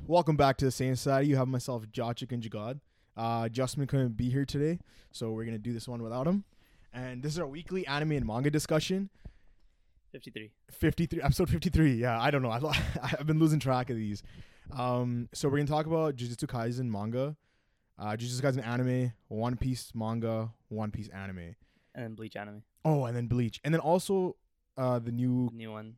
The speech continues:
Speaker 1: uh, Kag-, Kagurabachi.
Speaker 2: Kagurabachi.
Speaker 1: Kagurabachi as well, because there's been a lot of hype around it. All right, so s-, to start things off, we're gonna talk about One Piece anime.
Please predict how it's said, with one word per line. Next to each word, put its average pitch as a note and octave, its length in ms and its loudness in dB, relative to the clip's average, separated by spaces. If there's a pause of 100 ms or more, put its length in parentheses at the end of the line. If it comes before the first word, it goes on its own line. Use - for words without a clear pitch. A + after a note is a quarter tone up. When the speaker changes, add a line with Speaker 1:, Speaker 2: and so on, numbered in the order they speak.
Speaker 1:
uh, A#2 200 -4
Kag-, A2+ 360 -6 (100)
Kagurabachi. A2+ 760 0
Speaker 2:
Kagurabachi. C3+ 400 -6
Speaker 1:
Kagurabachi A2 680 -6
as G#2 100 -6
well, G2+ 180 -6
because G#2 260 -10
there's G2+ 140 -10
been G#2 100 -6
a G2+ 80 -4
lot G2 140 -6
of G2+ 60 -6
hype G#2+ 200 -12
around F2+ 200 -12
it. F2+ 100 -14 (720)
All A#2 80 -6
right, A2 180 -6
so C#3 100 -8
s-, - 140 -8 (200)
to B2+ 120 -4
start D3 320 0
things B2+ 180 0
off, G2+ 280 -2
we're A2 60 -2
gonna A2+ 80 -2
talk A2+ 160 -2
about A2 240 0
One A2 180 -2
Piece A2+ 200 -6
anime. A#2 440 -8